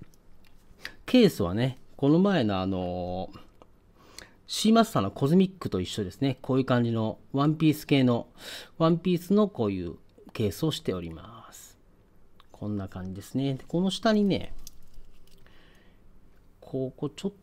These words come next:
とね、もう見えにくいんですけども、こちらの方にウォータープルーフ、えー、一六六ゼロ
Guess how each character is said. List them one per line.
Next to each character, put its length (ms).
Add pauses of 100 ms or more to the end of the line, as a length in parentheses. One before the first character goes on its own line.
(120)
と 100
ね、 180
も 200
う 20
見 280
え 100
に 120
く 220
い 60
ん 180
で 120
す 120
け 140
ど 100
も、 460
こ 160
ち 100
ら 100
の 140
方 200
に 200
ウ 40
ォ 180
ー 40 (140)
タ 220
ー 20
プ 240
ル 80
ー 160
フ、 400 (960)
え 640 (2500)
ー、 60
一 340
六 420
六 560
ゼ 220
ロ 260